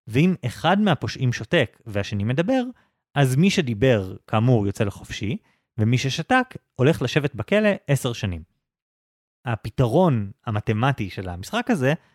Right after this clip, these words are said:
הוא ששני האסירים מלשינים. למה? כי אם הבן אדם השני שותק, אז מה שטוב לי לעשות, מה שירוויח לי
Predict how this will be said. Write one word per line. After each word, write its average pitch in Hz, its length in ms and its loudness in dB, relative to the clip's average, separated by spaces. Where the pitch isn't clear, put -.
הוא 123 140 -2
ששני 135 320 -2
האסירים 123 400 0
מלשינים. 98 500 -4
למה? 104 340 0
כי 113 260 -2
אם 196 380 4
הבן 120 280 2
אדם 131 200 2
השני 127 260 -2
שותק, - 480 -2
אז 117 120 0
מה 143 120 2
שטוב 131 420 0
לי 160 160 2
לעשות, 165 600 0
מה 131 120 0
שירוויח 127 640 0
לי 110 220 -4